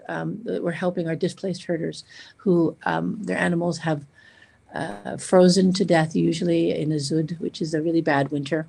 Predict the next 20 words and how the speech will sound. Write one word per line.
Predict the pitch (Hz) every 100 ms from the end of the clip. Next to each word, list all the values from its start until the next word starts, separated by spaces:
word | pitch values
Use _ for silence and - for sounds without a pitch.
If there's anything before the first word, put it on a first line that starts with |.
| -
which | 160 -
used | 185 185
to | 143
happen | 151 156
once | 156 -
every | 160 160 160 _
fifteen | 180 170 175 160
or | 165 160
eighteen | - 180 165
years, | 165 165
and | 156 151 - - -
now | 175 160 165
is | 165 151
happening | 143 147
about | 147 147 -
once | 156 151
every | 156 139 139
five | 147 147
or |
s-, | 139